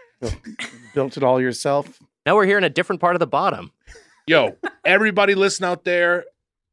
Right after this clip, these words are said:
Speaker 3: you too could have stairs someday too. You just gotta put your a-, you gotta put the axe to the
Speaker 1: I have a,
Speaker 3: grindstone.
Speaker 1: I have
Speaker 2: Follow
Speaker 1: a,
Speaker 2: your dreams. You can
Speaker 1: I
Speaker 2: have
Speaker 1: have a que-,
Speaker 2: stairs.
Speaker 1: I have a question.
Speaker 2: Yeah.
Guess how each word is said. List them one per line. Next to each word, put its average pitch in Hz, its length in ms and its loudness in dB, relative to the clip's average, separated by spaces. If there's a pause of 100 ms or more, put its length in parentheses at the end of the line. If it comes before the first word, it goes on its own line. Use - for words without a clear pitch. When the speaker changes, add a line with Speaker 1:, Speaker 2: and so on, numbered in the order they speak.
(380)
Speaker 3:
you 196 260 0
too 190 280 -2
could 143 160 -2
have 131 200 2
stairs 117 380 0
someday 98 380 -4
too. 90 400 -12 (400)
You 117 100 -16
just 143 160 -4
gotta 143 140 2
put 180 240 -2
your 165 100 0
a-, 123 220 -4
you 156 80 -6
gotta 165 100 -2
put 147 140 -14
the - 180 -10
axe 196 320 0
to 175 60 -16
the 180 100 0
Speaker 1:
I 196 60 6
have 185 100 4
a, 147 60 0
Speaker 3:
grindstone. 147 360 -4
Speaker 1:
I 185 40 2
have 160 80 6
Speaker 2:
Follow 175 160 2
Speaker 1:
a, - 20 0
Speaker 2:
your 170 120 -2
dreams. 147 420 -4
You 135 60 -8
can 165 100 0
Speaker 1:
I - 20 6
Speaker 2:
have 170 80 4
Speaker 1:
have 151 80 -4
a 156 40 -2
que-, - 0 -
Speaker 2:
stairs. 107 300 0
Speaker 1:
I 165 120 2
have 156 100 0
a 147 80 -2
question. 92 500 -10
Speaker 2:
Yeah. 104 200 -4